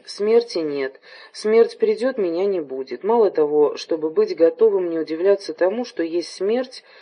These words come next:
ничего не загадывать. Хорошо, главное то, что вся жизнь становится торжественно серьезная. Да, жизнь — серьезное дело. Мне портит мой дневник, мое отношение к нему, то, что его читают. Попрошу не читать его.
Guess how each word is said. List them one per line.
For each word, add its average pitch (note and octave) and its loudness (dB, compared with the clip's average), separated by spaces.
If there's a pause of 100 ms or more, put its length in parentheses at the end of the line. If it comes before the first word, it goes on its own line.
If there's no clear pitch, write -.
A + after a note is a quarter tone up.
(260)
ничего B3+ -4
не C#4 -2
загадывать. D3+ 2
Хорошо, G#3 -2
главное F#3+ 2
то, A#3+ -4
что G3+ -8
вся E3 -2
жизнь A#3 -6 (380)
становится B3+ -2
торжественно F3+ -2
серьезная. C#3+ -4 (400)
Да, E3+ 2
жизнь — B3+ -6
серьезное D#3 0
дело. C#3 -4 (840)
Мне A3 2
портит A3+ 0
мой G3 0
дневник, G3 -4
мое E3 0
отношение E3+ -2
к - -14
нему, D3+ -4
то, A3+ 0
что G3 -6
его D#3 -2
читают. C3 -4 (460)
Попрошу E3 -2
не B3+ -4
читать D#3+ 0
его. C3+ -4